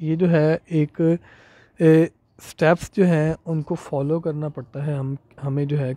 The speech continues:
किसी भी problem को solve करने के लिए। आगे जो है हम steps को देखेंगे वो कौन कौन से steps होते हैं। Strategy for developing algorithm, किसी भी algorithm को develop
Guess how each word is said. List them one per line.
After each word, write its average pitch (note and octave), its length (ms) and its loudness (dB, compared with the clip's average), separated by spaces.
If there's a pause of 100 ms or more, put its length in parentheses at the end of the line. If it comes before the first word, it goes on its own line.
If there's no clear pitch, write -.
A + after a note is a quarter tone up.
किसी D3+ 280 -8
भी D#3 320 -2 (960)
problem C#3 400 -4
को D#3 180 0
solve A#2 380 -4
करने A#2+ 220 -8
के A#2 100 -12
लिए। A#2 200 -8 (140)
आगे D3 240 2
जो F3+ 100 2
है E3 160 0
हम D3 140 -2
steps - 340 -10
को D3+ 100 -8
देखेंगे D3 440 -4
वो D#3 120 -6
कौन B2 240 -6
कौन C#3+ 160 -6
से F3 120 -4
steps D#3+ 320 -6
होते D#3 240 -6
हैं। D#3 120 -6 (1040)
Strategy G#3 720 2 (260)
for E3 260 4
developing D#3 520 0
algorithm, C3+ 480 -4 (200)
किसी G3 280 -4
भी G3 360 2
algorithm D#3+ 400 2
को E3+ 100 -4
develop D3 280 -2